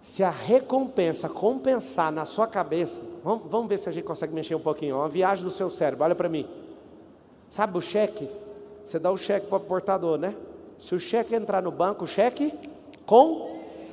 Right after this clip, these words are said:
vamos, vamos treinar essa fala pra ver se vocês estão entendendo o que eu tô instalando aí no seu cérebro. Ó, fala assim, "Se o, se o cheque entrar no banco e tiver saldo, o cheque compensa."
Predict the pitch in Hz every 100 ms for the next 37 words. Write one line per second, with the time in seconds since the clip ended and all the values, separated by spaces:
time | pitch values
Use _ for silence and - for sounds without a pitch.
0 | - - - - 226 285 208 294 - 269
1 | 226 208 185 196 - 160 156 175 180 180
2 | - 175 165 180 175 160 160 165 170 165
3 | 160 151 151 147 147 139 156 - 123 120
4 | 147 170 180 180 165 - - 208 220 196
5 | - - - - 208 190 - 156 156 -
6 | 262 - - - - - - - - -
7 | - - - 160 180 190 180 156 143 165
8 | 214 - - - - - - - - 175
9 | 269 277 262 208 - - 135 - - -
10 | - - - 180 175 226 233 269 - 240
11 | 226 240 311 330 - - - - - -
12 | - - - 220 - 226 214 214 - 294
13 | 320 320 294 - 156 -